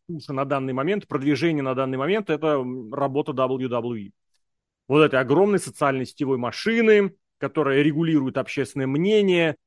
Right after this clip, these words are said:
И если кто-то думает, что вот он весь из себя такой фанат, м, э, воспринимает Л А Найта как талантливого рестлера и точка, ребят, мне, у меня для вас плохие новости.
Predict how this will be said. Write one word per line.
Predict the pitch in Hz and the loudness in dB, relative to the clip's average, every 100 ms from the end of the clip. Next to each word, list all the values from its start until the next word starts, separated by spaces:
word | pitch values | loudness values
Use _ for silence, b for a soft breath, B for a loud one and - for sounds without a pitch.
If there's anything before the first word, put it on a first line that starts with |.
| _ | _
И | 139 | 0
если | 156 160 | 2 2
кто-то | 156 185 165 | 0 -2 0
думает, | 139 190 175 147 | 0 2 2 0
что | - 151 | -2 -2
вот | 139 143 | -2 -2
он | 160 135 | -4 -2
весь | 151 147 | -4 -4
из | - | -12
себя | 139 147 | -6 -4
такой | 139 127 143 131 127 | -4 -6 -4 -4 -6
фанат, | - 143 143 139 - | -4 -4 -2 -4 -4
м, | 123 117 117 | -8 -8 -10
э, | 117 120 117 113 113 - _ _ | -8 -8 -6 -6 -8 -12 _ _
воспринимает | 156 139 139 - 175 185 175 160 170 160 160 | -6 -2 -2 -2 -6 -2 0 2 0 0 -2
Л | 185 165 160 | -2 0 0
А | |
Найта | 156 156 143 143 | 0 -2 -2 -4
как | - 143 - | -4 -4 -4
талантливого | - 151 160 143 131 135 135 | -2 2 2 0 -2 -2 0
рестлера | 139 135 - 127 | 0 -2 -4 -6
и | 127 | -4
точка, | - 220 220 214 - b b | 4 4 4 0 0 b b
ребят, | 151 151 143 - | -4 2 0 0
мне, | 123 139 160 | -6 -4 -4
у | 135 | -4
меня | 143 | -2
для | 135 | -2
вас | 127 - | -2 -4
плохие | 123 110 117 | -10 -10 -6
новости. | 113 104 - 110 | -6 -6 -10 -18